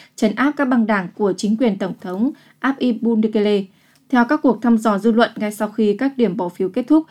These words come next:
đương kim tổng thống Nayib Bukele, bốn mươi hai tuổi, nhiều khả năng sẽ có một chiến thắng vang dội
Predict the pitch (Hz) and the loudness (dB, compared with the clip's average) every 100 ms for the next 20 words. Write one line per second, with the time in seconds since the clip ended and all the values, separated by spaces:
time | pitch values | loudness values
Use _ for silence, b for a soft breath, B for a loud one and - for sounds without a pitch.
0 | b b 277 247 262 247 226 180 196 196 | b b 2 2 0 0 -2 -4 -2 2
1 | 240 233 208 277 277 254 214 214 208 214 | 4 4 2 -2 -2 -4 -4 -2 0 0
2 | 202 - 202 202 220 226 214 185 B B | -2 -2 -2 0 -2 2 0 0 B B
3 | 240 226 190 220 226 220 214 240 233 202 | 4 4 0 -2 -2 -4 0 0 0 -4
4 | 185 180 185 233 226 220 | -8 -10 -2 0 2 0